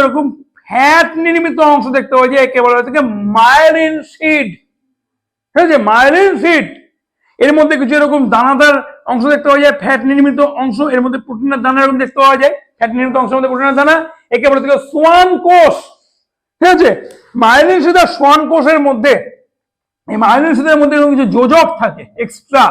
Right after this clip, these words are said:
একে বলা হয় থাকে node of Ranvier বা Ranvier-এর পর্ব, ঠিক আছে? node of Ranvier বা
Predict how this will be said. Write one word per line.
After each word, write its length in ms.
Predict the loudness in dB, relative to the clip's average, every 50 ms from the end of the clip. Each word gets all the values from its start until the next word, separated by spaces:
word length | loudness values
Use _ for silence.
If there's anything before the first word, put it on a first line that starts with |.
| 0 -6 -16 _ _ -20 -12 _ -6
একে 120 | -2 0 2 4
বলা 100 | 4 2
হয় 60 | 2
থাকে 140 | 2 0 0 0 0 0
node 300 | 2 2 2 2 4 4 4
of 80 | 4 4 2 2 4
Ranvier 460 | 4 2 2 0 0 2 4 4 4 2
বা 60 | 2 2 2 2
Ranvier-এর 560 | 2 2 0 0 0 0 2 2 0 -2 -2 -2 -2
পর্ব, 240 | -2 -2 0 0 -2 -4 -4 -4 -10 _ _ _ _ _ _ _ _ _ _ _ _ _ _ _ _ _ _ _ _
ঠিক 80 | _ 0 0
আছে? 100 | 2 0 -2 0 2
node 200 | 2 2 4 4
of 80 | 2 4 4 2
Ranvier 480 | 2 2 2 0 2 2 4 4 4 4 0 -4 -8 -18 -20 _ _ _ -2
বা 60 | 0